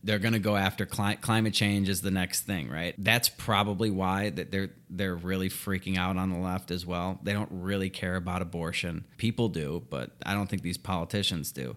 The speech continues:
They want to be able to declare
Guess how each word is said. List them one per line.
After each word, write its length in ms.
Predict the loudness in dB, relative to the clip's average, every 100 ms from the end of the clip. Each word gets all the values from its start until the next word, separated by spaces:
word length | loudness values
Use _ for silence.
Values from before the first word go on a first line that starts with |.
| 0
They 180 | 2 4
want 360 | 4 0 -2
to 100 | 0
be 200 | 2 4
able 260 | 4 4 0
to 140 | -2
declare 920 | -4 -4 -4 -2 2 4 4 2 0